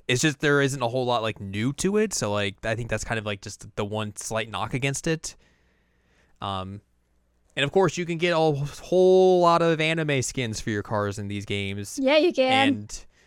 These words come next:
Speaker 1: I think the big difference between this and Forza Horizon four is the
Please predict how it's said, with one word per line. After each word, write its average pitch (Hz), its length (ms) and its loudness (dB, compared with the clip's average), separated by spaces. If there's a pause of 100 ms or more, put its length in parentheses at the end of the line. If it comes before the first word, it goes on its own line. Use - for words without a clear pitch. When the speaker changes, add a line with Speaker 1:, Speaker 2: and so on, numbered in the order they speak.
(240)
Speaker 1:
I 120 120 2
think 151 320 0
the 135 120 0
big 135 400 2 (240)
difference 135 340 2
between 120 520 -4 (220)
this 123 300 0
and 110 280 -8
Forza 120 260 -2
Horizon 110 300 -2
four 117 280 0
is 104 180 -4
the 104 280 -6